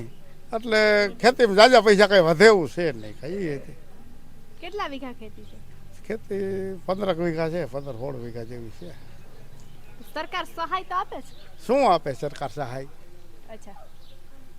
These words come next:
Speaker 1: કાંઈ છે ને લખી ગયા છે દીધા છે પણ કાંઈ છે ને સહાય નથી આવી કોઈને.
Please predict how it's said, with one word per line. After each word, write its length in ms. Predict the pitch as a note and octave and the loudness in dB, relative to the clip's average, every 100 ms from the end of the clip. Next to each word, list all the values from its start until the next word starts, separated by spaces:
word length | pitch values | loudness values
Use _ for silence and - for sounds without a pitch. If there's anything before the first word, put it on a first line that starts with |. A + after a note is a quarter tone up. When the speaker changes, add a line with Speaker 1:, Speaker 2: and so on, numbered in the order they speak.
| - - - | -14 -12 0
Speaker 1:
કાંઈ 300 | G3+ B3 A#3 | 4 4 8
છે 140 | A3+ | 8
ને 320 | C4+ A3+ G#3+ G#3+ - - - | 10 10 8 4 -10 -12 4
લખી 460 | E3+ F#3 A#3+ C4 A#3+ | 6 8 8 8 10
ગયા 260 | A#3+ B3+ | 12 12
છે 480 | F3 G3+ G3 F#3+ F#3 - - - - | 12 10 8 6 2 -2 -12 -14 -10
દીધા 360 | G3 G3 A#3+ B3 | 0 10 12 12
છે 280 | G3+ A3 G#3 | 10 8 8
પણ 160 | F3+ | 6
કાંઈ 440 | F3 G#3 A3+ A#3 G3 | 4 10 12 10 8
છે 120 | A3+ | 6
ને 120 | A#3 | 6
સહાય 360 | E3 G3+ G#3 G#3 | 6 8 8 8
નથી 260 | G3+ D#3+ | 4 2
આવી 300 | C#3 A#2+ A#2+ - - - - - - - - - - - | 0 -2 -8 -10 -12 -14 -14 -14 -12 -14 -14 -14 -8 0
કોઈને. 340 | F#3 C#3+ A2+ | 2 2 -4